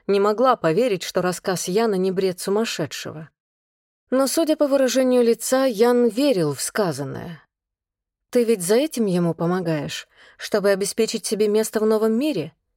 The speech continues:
История Яна была ещё менее правдоподобна, чем то, о чём рассказал вчера Влад.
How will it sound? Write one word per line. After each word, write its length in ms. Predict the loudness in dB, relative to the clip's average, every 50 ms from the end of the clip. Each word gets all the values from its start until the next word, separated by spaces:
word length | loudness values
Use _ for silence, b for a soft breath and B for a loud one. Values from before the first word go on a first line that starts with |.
| _ _ _ _ _ _ _ _ _ _ _ _ _ _ _ _ _ _ _ _ _ -6
История 600 | -4 -4 -2 0 2 2 4 4 4 2 2 2
Яна 320 | 2 2 2 2 0 0
была 240 | 2 2 2 4 4
ещё 560 | 2 2 0 -4 -2 -4 -4 -2 0 0 0
менее 380 | 2 0 0 0 0 -2 -2 -4
правдоподобна, 800 | -2 -4 -4 -2 -2 -2 -2 -2 0 0 0 0 2 0 0 0
чем 280 | -2 -2 -2 0 0 0
то, 280 | 0 0 0 0 0
о 80 | -2 -2
чём 260 | -4 -2 -2 0 0
рассказал 540 | 0 -2 -2 -4 -6 -4 0 0 0 0 0
вчера 360 | -4 -8 -6 -4 -2 -2 -2
Влад. 480 | -4 -4 -4 -4 -4 -6 -10 _ -20